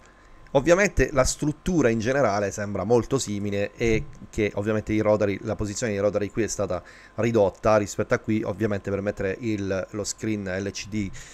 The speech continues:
ehm, ottocento per quattrocento touchscreen, ovviamente, e, eh, c'è la presenza dei led qui intorno, che è molto figo, e ci sono due, due levette in più rispetto all'F Pro che sono state aggiunte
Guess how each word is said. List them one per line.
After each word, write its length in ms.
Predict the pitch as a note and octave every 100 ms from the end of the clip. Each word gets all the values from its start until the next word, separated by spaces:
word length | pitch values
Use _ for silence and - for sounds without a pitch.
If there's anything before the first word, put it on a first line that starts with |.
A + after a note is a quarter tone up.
| - -
ehm, 680 | G#2 G2+ G2 G2 F#2 F2+ F#2+ -
ottocento 480 | - - A2+ A2+ G2+
per 100 | F#2+
quattrocento 600 | G#2 - G#2 G#2+ F#2+ G2
touchscreen, 800 | A#2+ - - - G#2 G2 A#2 C#3+
ovviamente, 580 | G2 G#2 F#2 F2+ - C#3+ - - -
e, 280 | - D#3 C#3+
eh, 420 | - A2+ A2 G#2+ G#2+
c'è 260 | - C3
la 120 | G#2 G2+
presenza 420 | G#2 A#2 - F#2+
dei 220 | F#2+ F#2+
led 440 | F#2+ F#2+ F#2 F#2+ -
qui 300 | G#2+ G2+ G#2
intorno, 680 | A2+ G2+ - F#2 F2+ G#2 B2+
che 100 | G2+
è 40 |
molto 300 | F#2+ F#2 -
figo, 380 | - F#2+ F2+ F#2+
e 220 | - A#2 -
ci 160 | -
sono 580 | C3 F#2+ F2+ F#2+ A2+ - - - -
due, 560 | - A#2+ A#2 A2+ G#2+ - - -
due 200 | A2 A#2+
levette 680 | A2+ G2+ F#2+ - G#2+ G2+ - - - -
in 300 | C3+ B2+ A#2+
più 300 | A2+ A2 A2+
rispetto 680 | G#2+ - A2 G2 - G#2 G#2
all'F 460 | G#2+ G#2 G2 -
Pro 160 | A2 G2
che 80 | F#2
sono 260 | - G2+
state 260 | F2 G2 F#2
aggiunte 440 | F#2 G2 F#2 G#2